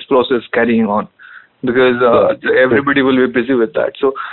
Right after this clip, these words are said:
Speaker 1: hopefully they get it done by next month in the second round of bids. But, you know, let's g-, get away from that depressing subject. Uh, let's go into what is,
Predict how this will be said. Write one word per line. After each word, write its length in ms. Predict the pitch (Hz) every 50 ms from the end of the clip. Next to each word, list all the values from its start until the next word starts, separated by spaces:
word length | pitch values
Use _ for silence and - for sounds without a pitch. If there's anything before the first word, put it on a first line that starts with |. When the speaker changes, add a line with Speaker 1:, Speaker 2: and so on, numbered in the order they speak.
| - - -
Speaker 1:
hopefully 480 | - 170 175 170 - - 175 175 175 165
they 180 | 143 151 151 143
get 260 | 143 - 139 143 139
it 160 | 147 139 131
done 240 | 139 139 143 143 135
by 160 | 135 135 135
next 320 | 127 123 127 131 - - -
month 340 | 139 135 139 123 113 113 123
in 140 | 127 127
the 100 | 123 120 -
second 300 | 139 123 135 135 127 123
round 320 | 131 135 127 117 120 123 - _ - - - - - - - -
of 240 | - 120 120 117 120
bids. 260 | 127 139 127 120 - - - - - - - - - - - - - - -
But, 320 | 151 165 180 185 190 185 202
you 100 | 202 208
know, 240 | 214 208 196 190 139
let's 280 | 147 156 160 165 160 -
g-, 440 | 160 143 156 156 147 147 143 139 139
get 120 | 147 156 151
away 200 | 156 151 160 165
from 200 | 156 170 151 151 151
that 180 | 147 147 143
depressing 560 | 143 135 - - 147 151 147 147 165 151 143 135
subject. 540 | - 131 120 120 123 147 156 156 151 - -
Uh, 360 | 151 123 127 123 120 117 110 113
let's 240 | 117 127 127 - - -
go 160 | 135 139 143
into 260 | 147 143 139 - 151
what 260 | 139 135 139 139 135 143
is, 220 | 139 135 127